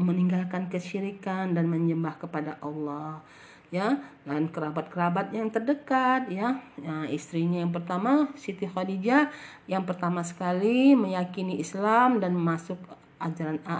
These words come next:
agama Islam, yang, yang pertama kali, ya.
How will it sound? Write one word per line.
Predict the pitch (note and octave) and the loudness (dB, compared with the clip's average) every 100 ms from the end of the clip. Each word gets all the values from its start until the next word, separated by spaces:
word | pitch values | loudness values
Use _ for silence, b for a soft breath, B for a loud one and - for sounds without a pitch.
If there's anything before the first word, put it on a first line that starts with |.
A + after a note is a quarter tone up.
| D#3+ | -2
agama | D#3+ D#3+ - | -2 -4 -6
Islam, | D#3+ - D#3+ D3+ D3 C#3+ | -8 -6 -6 -4 -4 -6
yang, | C#3+ D3+ D#3 | -6 -6 -4
yang | E3 | -4
pertama | E3+ E3+ D#3+ D#3 D#3 | -4 -4 -4 -4 -2
kali, | F3+ F#3 E3 D3+ | -2 2 2 2
ya. | F3+ | 0